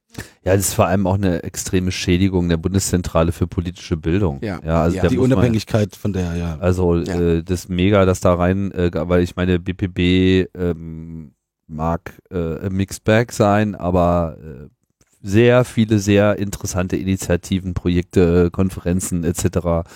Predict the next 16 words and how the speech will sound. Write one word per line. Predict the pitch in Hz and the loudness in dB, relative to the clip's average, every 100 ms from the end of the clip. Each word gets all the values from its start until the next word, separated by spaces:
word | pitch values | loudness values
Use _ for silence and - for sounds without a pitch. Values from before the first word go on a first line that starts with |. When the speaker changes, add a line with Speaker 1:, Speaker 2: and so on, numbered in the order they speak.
| - - | -20 -20
Speaker 1:
sind | - 95 92 | -2 0 0
von | - 90 | 0 0
der, | 85 87 87 - | 2 4 2 0
äh, | 90 | -2
B | 85 95 | -2 -2
P | - 98 | 0 0
B | 92 87 87 | 2 2 2
in | |
den | 87 90 | 0 -2
letzten | 90 - 92 | -2 -4 0
Jahren | 85 82 85 85 | 2 2 0 -2
immer | 80 98 98 | -4 -2 0
wieder | 90 85 85 | 2 4 4
finanziert | 82 95 87 - 101 95 | 0 -2 -2 0 0 0
worden | - 85 85 85 85 | 2 2 2 0 -8
und | 82 82 80 - | -10 -12 -14 -16